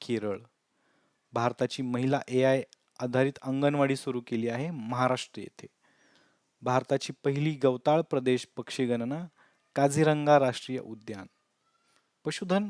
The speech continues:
व कुक्कुटपालनाला कृषी दर्जा देणारे पहिले राज्य महाराष्ट्र.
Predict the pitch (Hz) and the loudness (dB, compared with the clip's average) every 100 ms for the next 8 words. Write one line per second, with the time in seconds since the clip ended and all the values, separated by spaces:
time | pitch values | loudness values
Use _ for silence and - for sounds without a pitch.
0 | 156 180 - 202 247 - 143 131 131 127 | -8 -12 -10 -6 -2 4 6 6 2 -2
1 | _ _ 156 156 180 160 131 135 123 120 | _ _ -12 -6 0 2 2 0 -2 -4
2 | 135 - 156 156 131 104 - - _ _ | -6 0 4 6 6 2 -6 -16 _ _
3 | _ _ _ _ _ _ _ _ 110 113 | _ _ _ _ _ _ _ _ -12 -6
4 | 110 110 113 - | -4 -6 -8 -10